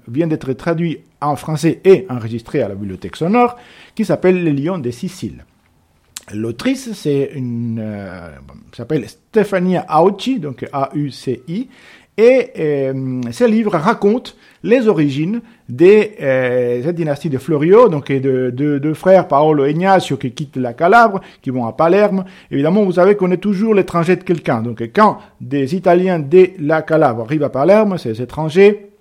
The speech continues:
c'est parvenus, c'est des bons à rien, ils doivent se battre, ils font le commerce d'épi-, des, des épices, épices orientales, épices qui, qui ramènent aussi, euh, des, des, d'Amérique du Sud, euh, la quinine, bon,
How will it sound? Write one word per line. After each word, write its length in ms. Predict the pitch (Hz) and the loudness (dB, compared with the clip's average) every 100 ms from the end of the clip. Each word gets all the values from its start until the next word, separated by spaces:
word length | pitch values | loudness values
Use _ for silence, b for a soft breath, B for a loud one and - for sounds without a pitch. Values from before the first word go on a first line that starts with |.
| _ _ _ _ - | _ _ _ _ -12
c'est 180 | 117 | -10
parvenus, 560 | 117 135 143 160 202 190 | -6 -4 -2 0 0 -2
c'est 60 | 139 | -4
des 60 | |
bons 180 | 117 131 | -4 -4
à 100 | 143 | -4
rien, 280 | 160 208 220 B B - | 0 0 -2 B B -12
ils 100 | 135 | 0
doivent 160 | 151 | 0
se 140 | - 165 | 2 2
battre, 420 | 170 214 254 - b b | 6 4 2 -10 b b
ils 100 | - | -6
font 200 | 147 202 | -2 0
le 80 | 190 | 2
commerce 380 | 156 151 147 120 | 2 0 0 -2
d'épi-, 340 | 127 135 170 | -4 -4 -4
des, 320 | 135 135 120 113 | 0 0 0 -4
des 200 | 117 135 | -6 -6
épices, 440 | - 226 - - | -2 -2 -2 -6
épices 260 | 147 151 147 | -4 -2 -2
orientales, 600 | 143 151 196 202 208 165 | -2 -2 4 6 8 4
épices 220 | 147 - | 0 -14
qui, 120 | 131 - | -18 -10
qui 160 | 143 131 | -6 -4
ramènent 280 | 139 139 | -4 -4
aussi, 340 | 135 - 170 160 B B - | -8 -6 -6 -8 B B -8
euh, 240 | 127 123 - | -6 -6 -10
des, 280 | 117 120 117 | -8 -6 -6
des, 500 | 113 117 113 110 110 | -6 -8 -6 -6 -8
d'Amérique 420 | 113 131 131 127 | -6 -6 -6 -6
du 140 | 120 160 | -6 -8
Sud, 400 | - 226 190 180 B B B | -4 -4 -2 -6 B B B
euh, 540 | 139 127 127 123 120 123 | -4 -2 -2 -2 -2 -2
la 100 | 127 | -4
quinine, 540 | - 143 190 190 127 | -4 0 2 2 -2
bon, 160 | 117 | -6